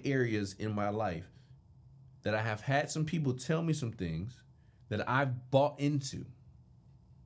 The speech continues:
Maybe because it's just something that's been passed down from family to family. Maybe it's just something that I've heard over and over and over again,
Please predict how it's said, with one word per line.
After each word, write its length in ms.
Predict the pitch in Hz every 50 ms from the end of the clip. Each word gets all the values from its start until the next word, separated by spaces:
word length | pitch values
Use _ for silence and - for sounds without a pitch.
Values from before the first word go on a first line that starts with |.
| - - - - - - - - - - - - - - - - -
Maybe 200 | 107 113 120 120
because 340 | 123 127 127 127 127 123 123
it's 100 | 120 -
just 160 | 127 127 127
something 240 | - 135 139 131 135
that's 140 | 127 127 127
been 160 | 131 127 127
passed 340 | 135 135 123 135 139 135 139
down 180 | 135 135 135
from 140 | 131 135 127
family 320 | 123 143 139 143 147 143 143
to 60 | 139
family. 340 | 143 151 156 165 123 90 80
Maybe 300 | 92 110 123 131 135 127
it's 100 | 127 131
just 220 | 139 135 - - - - - - - - - - - - - - - - -
something 380 | - - - 147 147 135 143 139
that 140 | 139 135 135
I've 140 | 131 127
heard 300 | 127 151 156 156 143 127
over 240 | 120 123 131 127 135
and 80 | 131 135
over 200 | 135 135 135 135
and 80 | 135
over 220 | 143 156 156 147 123
again, 360 | 104 98 98 95 90 85 -